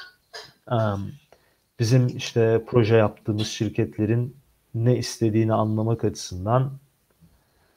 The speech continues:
em, yani ne, bizim proje yaptığımız şirketlerin ne istediğini anlama-, anlamak falan konusunda da tabii kendisi çok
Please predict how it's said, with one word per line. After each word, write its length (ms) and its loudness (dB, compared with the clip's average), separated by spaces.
em, 400 0
yani 200 4
ne, 100 8
bizim 460 2
proje 260 8
yaptığımız 320 2
şirketlerin 560 0
ne 80 4
istediğini 420 2
anlama-, 720 -2
anlamak 720 -2
falan 460 0
konusunda 520 -2
da 80 -6
tabii 200 -2
kendisi 440 -6
çok 180 -8